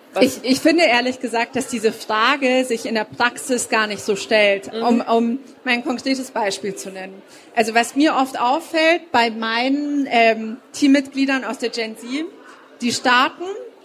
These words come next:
Speaker 2: und dann stehen sie bei mir wirklich noch während der Probezeit manchmal auf der Matte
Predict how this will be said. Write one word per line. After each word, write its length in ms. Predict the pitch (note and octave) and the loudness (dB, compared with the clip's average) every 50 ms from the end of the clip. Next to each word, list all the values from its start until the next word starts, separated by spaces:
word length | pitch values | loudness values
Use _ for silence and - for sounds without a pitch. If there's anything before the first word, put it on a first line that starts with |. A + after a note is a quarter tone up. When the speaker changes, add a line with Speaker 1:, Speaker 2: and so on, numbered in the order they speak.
| - - - - | -20 -20 -8 -4
Speaker 2:
und 120 | B3+ B3+ | -2 0
dann 140 | B3+ B3 B3 | 0 0 -2
stehen 280 | B3+ - C#4+ D4+ D#4+ E4 | -4 -2 -2 0 0 0
sie 80 | E4 C4+ | 0 0
bei 140 | D4+ C4+ | 2 2
mir 160 | C4 C4+ C#4 C4 | 4 4 2 2
wirklich 380 | C#4+ D#4 - D#4+ E4 E4+ F4 E4 - - | 0 -2 0 0 0 0 0 -2 -6 -12
noch 260 | - B3 B3+ B3+ A#3+ - - - | -6 0 0 0 0 0 -2 -2
während 320 | G#3+ B3 B3 C4+ D#4 F4 E4+ | 0 2 4 4 4 4 2
der 100 | D#4+ D4 | 2 0
Probezeit 580 | D4+ - D4 D#4 E4 F4 E4+ - D#4 C4+ C4 | 0 -2 -4 -2 -2 -4 -4 -4 -4 -4 -4
manchmal 280 | C4 C4 C4 C4+ C#4 A#3 | -4 -8 -8 -6 -8 -8
auf 80 | A3+ - | -8 -8
der 100 | G#3+ A3 | -8 -8
Matte 380 | G#3+ G#3 A#3 - - D#4+ E4 | -8 -8 -10 -8 -6 -6 -6